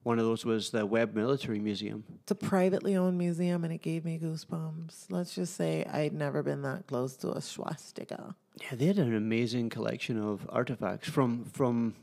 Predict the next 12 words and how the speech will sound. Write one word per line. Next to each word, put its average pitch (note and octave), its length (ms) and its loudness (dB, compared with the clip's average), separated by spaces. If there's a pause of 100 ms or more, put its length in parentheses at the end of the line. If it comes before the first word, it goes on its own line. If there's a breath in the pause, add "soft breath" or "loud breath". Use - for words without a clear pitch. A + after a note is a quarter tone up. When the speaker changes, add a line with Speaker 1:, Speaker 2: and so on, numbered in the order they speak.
Speaker 1:
you E3+ 140 2
know, D#3+ 80 4
Speaker 2:
One D#3+ 300 0 (180)
and, D3+ 180 -2
Speaker 1:
I C3+ 120 -4
don't B2 120 2
know. G#2+ 140 4
Speaker 2:
right? D#3 320 0
World D#3+ 240 0
War D#3+ 180 -2
One D#3+ 360 -2
and D3+ 260 -6